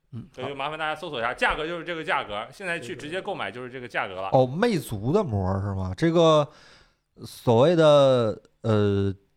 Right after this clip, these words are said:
Speaker 3: 超声波指纹确实在贴膜上有很大的问题，
Speaker 1: 嗯。
Speaker 3: 这个它不是，不是魅族膜的问题，是超声波指纹这个方案的问题，因为所谓的硬，硬，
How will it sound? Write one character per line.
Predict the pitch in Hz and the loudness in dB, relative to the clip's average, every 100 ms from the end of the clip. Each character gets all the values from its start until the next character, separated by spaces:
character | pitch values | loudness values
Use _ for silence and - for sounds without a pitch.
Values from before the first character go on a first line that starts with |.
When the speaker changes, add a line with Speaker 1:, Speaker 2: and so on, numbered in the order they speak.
| _ _ _ - - _ _ _ _ _ _ | _ _ _ -14 -14 _ _ _ _ _ _
Speaker 3:
超 | - 175 | 2 2
声 | 175 | 2
波 | 180 | 0
指 | 175 120 | -2 -6
纹 | 104 110 | -8 -10
确 | - 131 | -8 -4
实 | 113 | 0
在 | 139 | 0
贴 | - 151 | 0 -4
膜 | 123 110 | -2 0
上 | 127 | 2
有 | 123 | 2
很 | 127 110 | 0 -4
大 | 101 120 131 | 2 2 4
的 | 113 104 101 104 | 4 4 0 0
问 | 110 | -2
题， | 101 98 | -2 -6
Speaker 1:
嗯。 | - | -2
Speaker 3:
这 | 156 | 0
个 | 151 147 139 | 4 4 4
它 | 135 160 | 2 -2
不 | - 131 | 0 -6
是， | 165 160 147 135 120 160 | -2 0 0 0 -4 -6
不 | 120 | -4
是 | 151 | -2
魅 | 151 151 170 | -2 0 0
族 | 127 | 2
膜 | 143 113 101 | -2 -2 2
的 | 131 | 2
问 | 139 | 0
题， | 101 | -4
是 | 98 139 139 | -4 0 0
超 | - 151 | 0 -2
声 | |
波 | 156 | -2
指 | 160 113 | -2 -4
纹 | 101 | -4
这 | 135 | -6
个 | |
方 | 143 151 | 0 2
案 | 180 | 2
的 | 120 | -4
问 | 104 | -6
题， | 101 | -4
因 | 120 | 2
为 | 143 147 - - - - _ _ _ _ _ | 2 2 -4 -20 -20 -20 _ _ _ _ _
所 | - 123 | 0 2
谓 | 160 | 4
的 | 180 | 2
硬， | 190 254 190 147 151 | 2 2 0 -8 -4
硬， | 196 240 185 143 | -2 -2 -4 -12